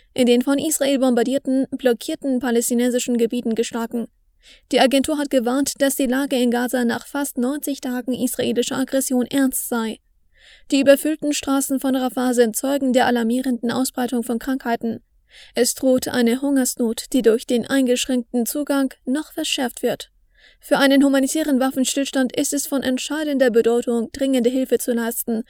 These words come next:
und dieser erzwungenen kontinuierlichen Vertreibung ein Ende zu setzen.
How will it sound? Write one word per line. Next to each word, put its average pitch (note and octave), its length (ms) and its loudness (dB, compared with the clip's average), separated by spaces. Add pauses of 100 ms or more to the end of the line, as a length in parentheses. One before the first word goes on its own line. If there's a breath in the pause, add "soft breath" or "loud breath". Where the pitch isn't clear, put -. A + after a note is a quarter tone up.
(260 soft breath)
und A#3+ 240 0
dieser C#4 260 2
erzwungenen C4+ 680 0
kontinuierlichen C4+ 840 -2
Vertreibung A#3+ 720 -2
ein C#4 260 -2
Ende A3 300 2
zu A#3+ 140 -4
setzen. A#3+ 540 -6